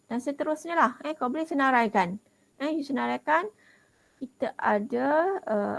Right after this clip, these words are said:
empat, sembilan, enam belas, dua puluh lima, tiga puluh enam.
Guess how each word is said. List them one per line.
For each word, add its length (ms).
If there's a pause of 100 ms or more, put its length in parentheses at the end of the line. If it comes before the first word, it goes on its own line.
(120)
empat, 800 (960)
sembilan, 960 (800)
enam 480
belas, 800 (480)
dua 240
puluh 240
lima, 560 (1300)
tiga 400
puluh 320
enam. 640